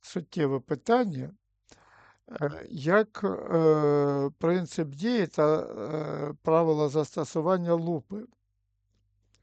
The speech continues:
Що воно таке? Ну, от ви бачите перед собою.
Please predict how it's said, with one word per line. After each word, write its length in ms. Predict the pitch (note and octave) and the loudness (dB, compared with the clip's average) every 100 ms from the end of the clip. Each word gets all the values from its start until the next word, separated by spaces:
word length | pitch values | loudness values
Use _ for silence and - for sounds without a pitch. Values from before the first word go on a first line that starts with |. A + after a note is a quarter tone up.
| _ | _
Що 320 | - - A#3 | -10 -2 0
воно 320 | G#3+ F3 F#3+ | 2 0 0
таке? 440 | F#3 F3 - D#3+ - _ _ _ _ - - _ _ - | 0 -2 0 -4 -6 _ _ _ _ -20 -20 _ _ -2
Ну, 140 | C4+ | -2
от 140 | A#3 | 0
ви 80 | A3 | 2
бачите 440 | F3 D3+ - C3+ D3 | 4 2 2 -8 -8
перед 340 | - D3+ C#3 | -6 -6 -6
собою. 560 | - E3 C#3+ D#3 D#3 | -8 -8 -6 -6 -8